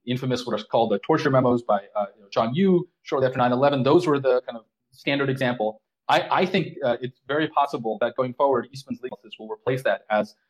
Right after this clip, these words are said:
um, the highest example of the worst sort of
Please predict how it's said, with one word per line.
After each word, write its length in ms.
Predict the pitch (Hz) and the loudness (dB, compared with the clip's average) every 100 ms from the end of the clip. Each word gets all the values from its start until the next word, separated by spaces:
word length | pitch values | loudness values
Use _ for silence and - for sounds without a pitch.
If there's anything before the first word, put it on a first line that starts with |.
| _ - | _ -2
um, 320 | 107 107 104 | 0 0 -2
the 320 | 123 113 113 - - | -2 0 -2 -6 -6
highest 400 | 160 175 160 - | 2 2 2 -2
example 540 | 135 120 120 101 - _ _ - | -2 0 0 -4 -6 _ _ 0
of 320 | 107 101 - - | 0 0 -6 -8
the 80 | 120 | -6
worst 400 | 113 135 147 - | -2 -2 -2 -2
sort 160 | 147 123 | -2 -2
of 180 | 110 | -6